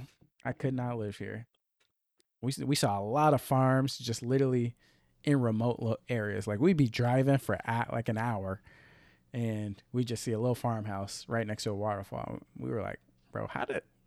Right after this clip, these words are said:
where do they get their food from, bro? We haven't passed a restaurant or a store in, like, an hour. Like, how are they, I mean, are they just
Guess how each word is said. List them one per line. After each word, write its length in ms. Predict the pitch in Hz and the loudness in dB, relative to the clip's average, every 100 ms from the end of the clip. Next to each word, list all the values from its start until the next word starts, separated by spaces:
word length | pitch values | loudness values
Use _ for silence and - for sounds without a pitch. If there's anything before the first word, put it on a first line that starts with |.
| _ - | _ -4
where 100 | - | 0
do 60 | - | 2
they 120 | 110 | 0
get 160 | 110 - | 0 -4
their 140 | 95 | -6
food 420 | - 147 208 147 | 0 6 8 8
from, 260 | - 107 98 | 4 -2 0
bro? 180 | 107 127 | 0 2
We 120 | 190 | 4
haven't 200 | 196 113 | 4 2
passed 280 | 95 123 120 | 2 0 0
a 60 | 101 | -2
restaurant 600 | 117 170 - 120 110 98 | 0 -2 -2 -6 -6 -6
or 160 | 95 92 - - 175 | -8 -10 -16 -18 -12
a 60 | - | -6
store 480 | - 277 139 180 | -6 0 0 2
in, 140 | 127 101 | 0 -2
like, 180 | 104 117 | -6 -6
an 120 | 101 | -4
hour. 440 | 110 175 170 104 | 0 2 2 0
Like, 320 | 98 104 - _ _ _ | -2 -4 -6 _ _ _
how 180 | - 165 | -8 -4
are 100 | 185 | -2
they, 300 | 160 151 147 | 0 0 0
I 100 | - | -2
mean, 180 | 123 113 | -4 -4
are 100 | 113 | -4
they 120 | 131 165 | -2 -2
just 300 | 139 - | -2 -4